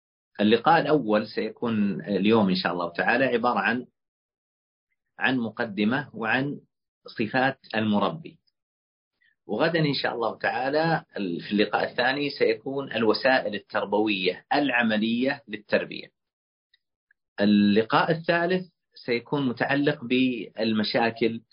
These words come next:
أو حل، آه، أو بعض المشاكل المتعلقة بالتربية إن شاء الله تعالى. فعندنا ثلاثة، ثلاثة لقاءات. اللقاء الأول المقدمة مع صفات المربي، اللقاء الثاني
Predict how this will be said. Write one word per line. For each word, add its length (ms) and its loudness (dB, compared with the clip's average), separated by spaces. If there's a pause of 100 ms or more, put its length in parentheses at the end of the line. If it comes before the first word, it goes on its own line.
(400)
أو 160 4
حل، 580 2
آه، 760 -6
أو 160 6
بعض 260 4
المشاكل 500 2
المتعلقة 680 -4
بالتربية 520 -4
إن 120 -12
شاء 180 -4
الله 220 -12
تعالى. 240 -12
فعندنا 400 0
ثلاثة، 440 2 (580)
ثلاثة 440 -2
لقاءات. 400 -2
اللقاء 320 0
الأول 400 0
المقدمة 720 0 (420)
مع 180 2
صفات 380 -4
المربي، 640 -2 (360)
اللقاء 420 2
الثاني 600 0